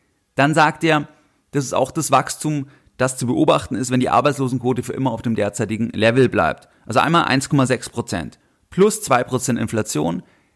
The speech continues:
das sind dann drei Komma sechs Prozent nominales Wachstum und es entspricht laut Hussman auch der nominalen Wachstumsrate der S und P fünfhundert Umsätze über die letzten zwanzig Jahre. Dann nimmt er noch zwei Prozent Dividendenrendite und dann landen wir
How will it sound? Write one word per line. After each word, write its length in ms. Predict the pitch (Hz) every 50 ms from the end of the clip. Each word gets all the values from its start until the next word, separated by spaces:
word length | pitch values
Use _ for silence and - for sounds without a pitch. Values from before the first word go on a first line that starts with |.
| _ _ _ _ _ _ _ _ _ -
das 180 | 170 165 -
sind 180 | 180 170 160 -
dann 240 | 147 143 139 135 -
drei 200 | - 117 123 135
Komma 200 | - 139 131 120
sechs 240 | 110 139 135 -
Prozent 480 | - - 120 - - 123 117 120 113 -
nominales 640 | 120 120 120 123 120 113 107 101 101 104 98 -
Wachstum 480 | 135 139 131 - - - 190 180 180 180 - _ _ _ -
und 100 | 120 135
es 80 | 131
entspricht 400 | 156 147 - - - 147 147 -
laut 240 | - 127 117 - 113
Hussman 320 | 143 131 - - 147 143 123
auch 200 | - 107 117 -
der 120 | 139 123
nominalen 460 | 120 117 120 120 117 104 104 107 110
Wachstumsrate 800 | 117 120 - - - 127 113 110 110 113 110 110 117 117 107 107 _ _ _ _ -
der 100 | - -
S 120 | - - 143
und 80 | 117
P 160 | - 123 113 -
fünfhundert 440 | - 113 104 - 131 123 123 113
Umsätze 440 | - - 110 110 107 107 98 - -
über 80 | 107 104
die 60 | 98
letzten 380 | 95 - - - 110 101 - -
zwanzig 360 | - 95 92 95 95 98 101
Jahre. 400 | 113 110 113 101 92 82 - - _ _ _ _ _ _ _ _
Dann 220 | - 135 147 160 165
nimmt 180 | 170 170 160
er 80 | 143 123
noch 160 | 131 123 -
zwei 240 | - - 127 117 117
Prozent 380 | - 117 117 - 127 113 104
Dividendenrendite 880 | 107 104 107 139 180 185 - 170 165 156 143 156 151 151 160 151 147 - - - _ _ _ _ _ _ _ _ _ _ _ _ _ -
und 140 | - 117 117
dann 100 | 127 127
landen 300 | 127 135 147 165 - 160
wir 220 | 156 160 156 143